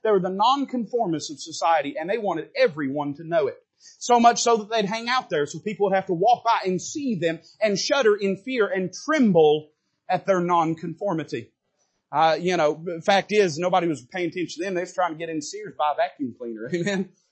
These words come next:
They, they didn't care. But an interesting thing I noted was this. For all of their lack of conformity, every single one of them was always dressed exactly like the rest.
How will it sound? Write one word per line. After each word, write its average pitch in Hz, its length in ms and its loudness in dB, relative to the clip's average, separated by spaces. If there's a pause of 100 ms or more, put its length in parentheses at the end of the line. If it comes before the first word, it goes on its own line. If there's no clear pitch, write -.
They, 175 120 0
they 185 160 4
didn't 190 220 2
care. 190 400 2 (960)
But 226 220 0
an 233 140 6
interesting 294 520 2
thing 233 140 -4
I 214 140 0
noted 226 280 2
was 160 200 -4
this. 202 440 -2 (300)
For 214 160 2
all 277 300 6
of 233 80 0
their 233 160 0
lack 220 240 0
of 196 100 -6
conformity, 180 640 -2
every 226 200 -4
single 240 280 -2
one 180 180 0
of 156 120 2
them 180 80 -8
was 156 100 -6
always 180 300 -2
dressed 175 340 -2
exactly 151 580 -4
like 143 280 -2
the 160 80 -8
rest. - 600 -12